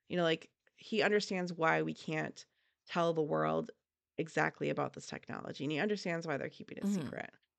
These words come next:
Speaker 1: So Barry told him, you know, that, um, that right before that Barry had been hired,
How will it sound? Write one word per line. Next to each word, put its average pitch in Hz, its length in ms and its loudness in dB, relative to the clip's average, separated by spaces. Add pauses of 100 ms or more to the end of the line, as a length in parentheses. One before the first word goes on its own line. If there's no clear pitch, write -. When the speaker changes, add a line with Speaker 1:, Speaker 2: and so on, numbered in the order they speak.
(180)
Speaker 1:
So 202 440 6 (1700)
Barry 233 680 6
told 190 260 0
him, 175 440 2 (440)
you 180 100 -4
know, 170 160 6
that, 165 360 6 (220)
um, 64 420 0 (1900)
that 175 180 4
right 208 160 8
before 202 340 4
that 180 180 2
Barry 196 340 6
had 170 140 0
been 165 120 -2
hired, 151 540 2